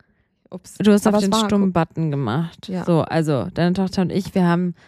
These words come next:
Speaker 2: beide, als sie die, ihre ersten bekommen hat, hat sie da ihre ersten bekommen?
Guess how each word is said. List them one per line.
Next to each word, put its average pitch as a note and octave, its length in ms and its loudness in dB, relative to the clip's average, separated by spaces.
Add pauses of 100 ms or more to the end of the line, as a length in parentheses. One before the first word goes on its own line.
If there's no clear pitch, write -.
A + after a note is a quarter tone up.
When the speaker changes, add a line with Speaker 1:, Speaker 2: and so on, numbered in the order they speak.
(160)
Speaker 2:
beide, D3+ 440 -2 (260)
als - 220 -12
sie A#3 180 -6
die, G3+ 280 -10
ihre F#3+ 180 -4
ersten D3+ 400 -6
bekommen F4 240 -2
hat, D#4+ 100 -2
hat F3+ 140 0
sie G#3 60 0
da F#3+ 80 2
ihre D#3 180 0
ersten D#3 320 -6
bekommen? G#4 240 2